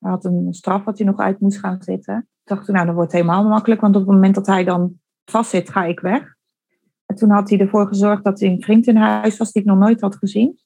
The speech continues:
Die zou op mij, eh, passen. Dus toen kon ik niet <laughs> weg. En die vriend was, eh, ja, wa-, ik, ik vond hem echt heel aardig.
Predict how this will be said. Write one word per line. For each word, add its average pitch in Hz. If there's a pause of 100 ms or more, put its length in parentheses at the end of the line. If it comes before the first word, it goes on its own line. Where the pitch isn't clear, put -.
Die 196
zou 196
op 196
mij, 180 (120)
eh, 165
passen. 226 (680)
Dus -
toen -
kon 165
ik 196
niet 202
<laughs> 214
weg. - (920)
En 202
die 202
vriend 226
was, 196
eh, 170 (920)
ja, 175 (220)
wa-, 165
ik, 190
ik -
vond 165
hem -
echt -
heel 175
aardig. -